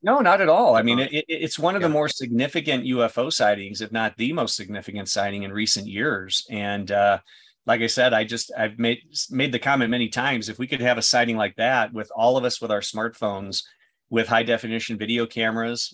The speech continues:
Speaker 1: uh, I mean, this wouldn't even
Speaker 2: And
Speaker 1: be a
Speaker 2: it'd be,
Speaker 1: question.
Speaker 2: it'd be game over. <laughs>
Speaker 1: Game over.
Speaker 2: Yeah. But yes, so in her research, you know, again, not to, not to infringe her research on, into this,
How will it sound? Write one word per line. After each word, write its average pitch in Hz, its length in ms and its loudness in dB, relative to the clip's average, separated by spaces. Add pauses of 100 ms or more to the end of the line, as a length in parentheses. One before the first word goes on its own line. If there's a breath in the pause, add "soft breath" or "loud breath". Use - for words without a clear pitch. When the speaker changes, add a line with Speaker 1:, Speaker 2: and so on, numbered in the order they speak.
Speaker 1:
uh, 92 420 -4 (640)
I 107 80 -4
mean, 101 160 -6
this 107 200 -6
wouldn't 120 200 -2
even 104 60 -4
Speaker 2:
And 104 60 -4
Speaker 1:
be 101 40 -2
a 98 40 -4
Speaker 2:
it'd 101 140 -8
be, 101 60 -6
Speaker 1:
question. 101 280 -10
Speaker 2:
it'd 104 140 -12
be 113 120 -4
game 117 280 0
over. 95 360 -2 (240)
<laughs> - 260 -12
Speaker 1:
Game 143 200 -2
over. 143 320 -4
Speaker 2:
Yeah. 98 200 -6 (380)
But 120 180 2
yes, 135 380 4
so 123 240 0
in 135 120 0
her 147 160 2
research, 123 500 -4
you 117 60 -8
know, 95 220 -8
again, 101 300 -8
not 107 180 -4
to, 92 280 -8 (200)
not 104 200 -8
to - 140 -8
infringe 104 540 -4
her 104 240 0
research 98 380 -8
on, 95 200 -10
into 95 300 -12
this, 92 300 -12